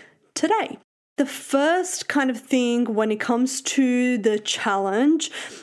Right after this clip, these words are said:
and this is what I've really noticed, and I did actually mention this in the last episode,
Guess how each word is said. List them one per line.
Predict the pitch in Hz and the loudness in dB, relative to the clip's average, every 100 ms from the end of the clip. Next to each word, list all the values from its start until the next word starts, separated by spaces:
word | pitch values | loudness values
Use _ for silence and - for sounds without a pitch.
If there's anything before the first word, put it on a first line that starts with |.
| - | -4
and | 240 | -2
this | 247 254 | 0 -2
is | 330 | -2
what | 415 403 | 0 2
I've | 285 233 208 | 2 0 0
really | 233 240 247 | 0 2 0
noticed, | 240 220 214 220 220 - | 2 2 2 2 0 0
and | 247 | 0
I | 226 | 0
did | 226 285 | 0 0
actually | 339 320 - 339 | 0 0 0 2
mention | 285 226 220 226 - 277 220 | 2 2 2 0 2 0 2
this | 196 190 - | 2 0 -2
in | 233 208 | -2 0
the | 196 | 2
last | 190 180 185 - - | 2 0 -4 -4 -2
episode, | 320 311 233 190 190 214 | 0 0 2 0 2 0